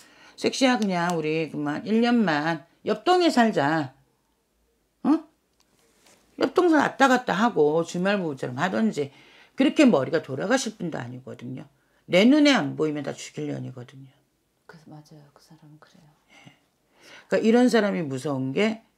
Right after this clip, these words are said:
Speaker 1: 안 좋은 생각을 할 수 있는 거죠.
Speaker 2: 맞아요. 저한테도 협박을 많이 했어요.
Speaker 1: 예.
Speaker 2: 욕먹인다고.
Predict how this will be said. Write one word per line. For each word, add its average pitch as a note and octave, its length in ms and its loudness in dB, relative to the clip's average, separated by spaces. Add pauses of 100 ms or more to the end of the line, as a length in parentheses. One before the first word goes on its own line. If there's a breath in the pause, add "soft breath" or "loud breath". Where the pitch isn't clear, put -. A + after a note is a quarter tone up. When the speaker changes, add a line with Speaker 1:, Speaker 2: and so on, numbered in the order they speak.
(1500)
Speaker 1:
안 D#3 240 -6
좋은 D3+ 520 -6
생각을 E3+ 500 -8
할 D3 100 -14
수 - 160 -20
있는 C3 280 -14
거죠. F#3 340 -20
Speaker 2:
맞아요. F3 300 -20
저한테도 F3+ 480 -20
협박을 A#3+ 440 -20
많이 D3+ 280 -20
했어요. G3 340 -20
Speaker 1:
예. D#3 320 -12
Speaker 2:
욕먹인다고. D#3+ 720 -18